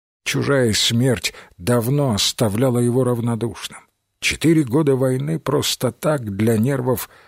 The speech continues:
не проходят. Сорокалетний блондин с голубыми глазами,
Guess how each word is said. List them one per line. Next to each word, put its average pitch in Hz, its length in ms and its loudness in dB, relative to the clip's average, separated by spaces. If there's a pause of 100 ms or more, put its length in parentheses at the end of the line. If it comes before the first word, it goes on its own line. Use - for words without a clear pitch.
(180)
не 95 220 2
проходят. - 800 -6 (720)
Сорокалетний 104 840 0
блондин 101 640 2
с 87 80 -4
голубыми 101 500 0
глазами, 90 680 -4